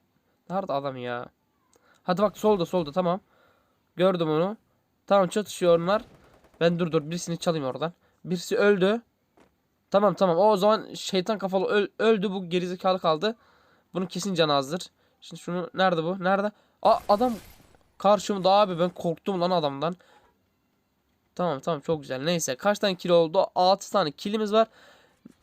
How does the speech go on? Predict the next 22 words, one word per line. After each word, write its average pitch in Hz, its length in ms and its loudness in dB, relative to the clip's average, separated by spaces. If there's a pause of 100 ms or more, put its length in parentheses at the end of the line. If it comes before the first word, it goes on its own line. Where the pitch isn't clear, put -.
(280)
Abi, 185 320 4
internet 165 440 -6
niye 160 220 -4
bu 202 40 -10
kadar 220 200 0
gidiyor 170 300 -4
ya? 135 440 -2 (3750)
Abi, 151 240 -2
internetin 151 420 -8
bu 165 60 -8
kadar 156 160 -2
gitmesi 143 500 -12
çok 175 280 -4
kötü. 151 320 -8
Umarım 180 400 0
ölmem 165 420 -2
ya. 131 340 -4 (400)
Var 196 160 4
ya, 180 100 -2
şu 202 80 -6
anda 196 140 -2
aşağıdakiler 180 640 -2